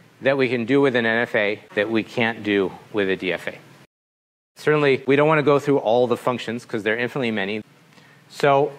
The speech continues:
let's try to think of it as a construction. Remember what the F stands for, right? The number of states is finite. So if we're simulating our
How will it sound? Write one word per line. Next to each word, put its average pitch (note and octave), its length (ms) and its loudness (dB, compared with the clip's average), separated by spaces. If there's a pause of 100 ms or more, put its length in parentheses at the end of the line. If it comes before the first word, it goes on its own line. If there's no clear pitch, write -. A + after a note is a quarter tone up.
let's D#3+ 280 0
try G#3 160 4
to F#3 120 4
think C#3+ 300 -2
of C3+ 100 2
it C3+ 80 4
as A#2 160 0
a A2 80 -2
construction. - 480 -10 (420)
Remember D#3+ 380 2
what F#3+ 220 2
the D3+ 180 -2
F - 360 -4 (100)
stands G#2 360 -4
for, - 140 -12 (300)
right? - 100 -18 (580)
The G#2+ 120 -4
number F#3 260 2
of F3 80 2
states D3+ 320 0
is B2 120 -8
finite. G2+ 420 -4 (440)
So B2+ 440 0
if F3 240 0
we're A3+ 340 6
simulating F3 1040 2 (140)
our B2+ 440 4